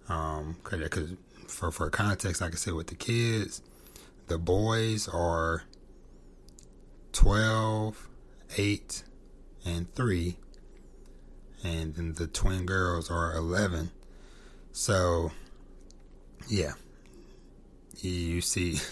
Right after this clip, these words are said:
<laughs> the situation I'm dealing with now. So, but it, it's all good. It's all fun. And yeah,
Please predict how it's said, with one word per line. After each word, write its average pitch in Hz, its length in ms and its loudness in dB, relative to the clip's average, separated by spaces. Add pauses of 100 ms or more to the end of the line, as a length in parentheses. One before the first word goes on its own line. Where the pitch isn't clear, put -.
<laughs> - 240 -6
the 90 220 0
situation 92 500 -4
I'm 82 140 -4
dealing 85 300 -4
with 82 140 -6
now. 82 320 -6
So, 78 360 -6 (720)
but 117 220 0 (520)
it, 92 180 -2
it's 90 200 0
all 98 160 2
good. 95 200 -2
It's 92 180 -2
all 90 200 0
fun. 87 580 -2 (1800)
And 90 520 0 (380)
yeah, 123 280 2